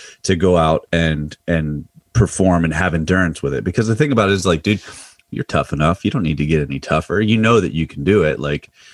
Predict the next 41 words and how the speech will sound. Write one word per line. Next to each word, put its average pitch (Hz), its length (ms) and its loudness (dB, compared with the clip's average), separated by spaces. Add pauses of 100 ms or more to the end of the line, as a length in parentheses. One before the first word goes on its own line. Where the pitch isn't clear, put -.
(140)
so 95 220 0
it's - 280 -2 (280)
build 117 240 0
the 104 60 -2
machinery, 87 680 -4
which 82 200 0
is, 76 120 -4
like, 78 240 0 (760)
you 160 80 2
know, 101 200 4 (240)
the 107 80 2
muscular 104 400 4
endurance, 87 560 0 (100)
the, 92 200 0
the 90 120 -2
training 107 360 -2
your 90 120 2
heart 98 300 2
to 90 60 0
function 82 400 -2
the 80 60 -4
way 78 120 0
that 80 60 0
it 71 60 -4
needs 78 200 -8
to 78 80 -10
function, 76 500 -8
all 107 180 2
of 82 100 -2
those 80 260 2
things. 64 320 -10
And 92 200 0
then 92 320 2 (140)
you 92 180 2
go 90 220 2
out 90 140 2
and, 87 80 -4
you 87 60 -2
know, 82 280 0 (840)
you 87 180 2
have 92 340 0